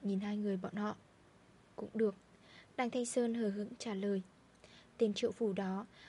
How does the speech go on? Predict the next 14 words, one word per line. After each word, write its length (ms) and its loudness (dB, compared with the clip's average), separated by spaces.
có 140 2
lẽ 180 2
nhanh 320 -2
đưa 120 4
tới 220 -2
một 220 -2
chút." 220 -4
Trong 220 -2
một 100 -4
tòa 140 0
cung 240 -2
điện 260 0
bên 240 0
cạnh 140 -4